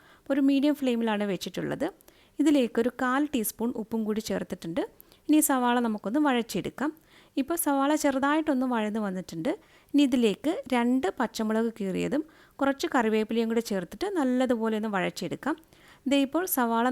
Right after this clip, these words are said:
നന്നായിട്ട് വഴന്ന് ആ കളറൊക്കെ ഒന്ന് മാറിയിട്ടുണ്ട്. ഇതിലേക്ക് ഒരു ടീസ്പൂൺ കാശ്മീരി ചില്ലി പൗഡറും കാൽ ടീസ്പൂൺ ഗരം മസാലയും കൂടെ ചേർത്തിട്ട് ചെറിയ തീയിൽ വെച്ചിട്ടൊന്ന് ഇളക്കി കൊടുക്കാം.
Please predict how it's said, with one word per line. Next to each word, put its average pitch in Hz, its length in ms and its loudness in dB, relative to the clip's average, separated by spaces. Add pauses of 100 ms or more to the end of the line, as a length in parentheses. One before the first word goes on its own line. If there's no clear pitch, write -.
നന്നായിട്ട് 226 760 -2
വഴന്ന് 190 320 -2 (120)
ആ - 20 -2 (120)
കളറൊക്കെ 226 460 0
ഒന്ന് 220 200 -4
മാറിയിട്ടുണ്ട്. 202 580 -6 (520)
ഇതിലേക്ക് 277 480 2 (160)
ഒരു 247 260 0
ടീസ്പൂൺ 285 380 0 (100)
കാശ്മീരി 220 440 -4 (100)
ചില്ലി 185 280 -6
പൗഡറും 175 360 -4 (480)
കാൽ 277 200 2 (120)
ടീസ്പൂൺ 254 360 0 (100)
ഗരം 196 200 -2
മസാലയും 220 420 0
കൂടെ 226 200 -4
ചേർത്തിട്ട് 190 380 -6 (340)
ചെറിയ 294 420 2
തീയിൽ 226 240 0
വെച്ചിട്ടൊന്ന് 214 400 -4
ഇളക്കി 180 280 -6
കൊടുക്കാം. 226 340 -6